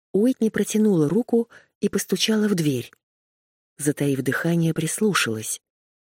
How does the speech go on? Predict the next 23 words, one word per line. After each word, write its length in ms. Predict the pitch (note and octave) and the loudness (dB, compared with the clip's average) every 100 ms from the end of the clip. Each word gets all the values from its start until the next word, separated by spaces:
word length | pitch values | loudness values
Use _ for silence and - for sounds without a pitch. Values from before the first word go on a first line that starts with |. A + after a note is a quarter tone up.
| _ _ _ _ | _ _ _ _
От 180 | E3+ F3 | -4 0
легкого 420 | A3+ C4 - G3 | 0 0 -2 -4
порыва 360 | F3+ G3 G3 D#3 | -2 0 0 0
ветерка 520 | D3 - C#3 - A3 | -2 -2 -4 -2 -4
по 180 | - D#3 | -2 -4
коже 300 | - G#3 E3+ | 0 0 0
побежали 480 | D3 D3 C#3+ E3+ | 0 0 0 0
мурашки. 680 | F3 F#3 G#3 D3+ - - A2 _ _ _ _ _ _ _ _ _ | 0 0 0 -2 -4 -6 -10 _ _ _ _ _ _ _ _ _
«Нет, 380 | G3+ G#3 C#4 - | 0 2 0 0
мама, 460 | F3 B2+ A#2+ - _ _ _ | 0 0 -6 -12 _ _ _
надо 320 | - G3 G#3+ F3 | 0 2 4 2
говорить 400 | E3 F3 E3+ E3+ | 2 2 2 2
не 100 | F3 | 2
гусиная 540 | D#3+ - B3 D4 F#3+ | 2 2 2 4 2
кожа, 460 | - D3+ B2+ A#2+ - - | 2 0 0 -4 -6 0
а 80 | |
мурашки. 680 | F3+ G#3 C4 A#3 - B2+ A#2+ _ _ _ | 2 4 2 0 -2 -6 -8 _ _ _
Их 220 | - G#3+ | 2 4
же 140 | D#3+ E3 | 4 4
много, 480 | F3+ C#4 C4+ B2 C3 _ _ | 4 4 2 -2 -8 _ _
и 100 | F#3 | 2
они 320 | F3 D#3+ G#3+ | 4 4 4
бегают». 560 | C4 A#3+ D#3+ F#3 G3 | 4 4 4 0 -2